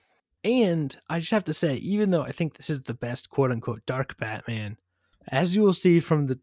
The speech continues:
the top of my list, I don't understand why we need a dark Batman. I don't, like, superhero movies are profoundly silly to me, and I just <laughs> don't understand why they can't embrace their silliness,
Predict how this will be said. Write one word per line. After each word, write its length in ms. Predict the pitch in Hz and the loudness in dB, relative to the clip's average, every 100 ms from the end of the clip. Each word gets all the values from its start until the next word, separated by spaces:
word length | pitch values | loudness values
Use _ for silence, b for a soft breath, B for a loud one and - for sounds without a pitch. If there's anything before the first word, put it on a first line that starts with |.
| _ | _
the 120 | 147 | -2
top 320 | - 131 131 | -2 -4 -4
of 120 | 123 | -6
my 160 | 120 117 | -6 -6
list, 520 | 110 110 - - - _ _ _ _ | -6 -10 -10 -12 -16 _ _ _ _
I 80 | 185 | 0
don't 220 | 214 262 | 6 6
understand 380 | 311 311 - 226 | 6 4 2 2
why 140 | 220 185 | 4 4
we 120 | 175 | 2
need 300 | 139 160 180 | 2 2 2
a 60 | 123 | -2
dark 280 | - - | -6 -8
Batman. 440 | - - - 120 - _ _ _ - | -10 -10 -8 -10 -14 _ _ _ -6
I 80 | 165 | 0
don't, 320 | 190 240 240 - | 2 2 0 -4
like, 220 | 175 - - | -4 -6 -4
superhero 460 | 220 214 220 220 | 0 2 4 4
movies 240 | 190 190 160 | 2 0 0
are 100 | 147 | -2
profoundly 680 | - 135 - 143 151 151 | -4 -4 -2 0 2 2
silly 360 | 139 - 127 117 | 0 -2 -2 -4
to 120 | - | -6
me, 280 | 110 107 98 _ _ _ _ | -8 -8 -12 _ _ _ _
and 140 | 131 127 | -8 -4
I 80 | 131 | -2
just 240 | 147 - | -2 2
<laughs> 0 | |
don't 160 | 170 151 | 0 2
understand 440 | 160 151 - 147 | 2 2 4 4
why 120 | 127 | 2
they 140 | 127 123 | -4 -4
can't 260 | - 143 | -4 -4
embrace 380 | 110 135 117 131 | -2 -4 -4 -4
their 160 | - 127 | -2 -4
silliness, 680 | - 131 160 185 107 - | -2 -2 0 0 -2 -4